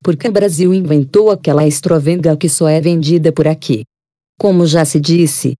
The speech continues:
se algo só existe no Brasil, ou é jabuticaba ou é besteira. Vejam o vídeo.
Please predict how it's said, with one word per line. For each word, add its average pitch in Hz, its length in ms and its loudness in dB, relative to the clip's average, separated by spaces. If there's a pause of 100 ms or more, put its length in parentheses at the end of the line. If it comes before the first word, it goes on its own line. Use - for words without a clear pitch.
se - 220 -4
algo 170 340 0
só 190 240 -2
existe 165 560 0
no 170 120 0
Brasil, 160 500 0 (160)
ou 233 160 2
é 180 80 0
jabuticaba 160 720 0
ou 175 100 0
é 160 80 0
besteira. 143 760 0 (580)
Vejam 170 480 2
o 170 40 2
vídeo. 135 440 -2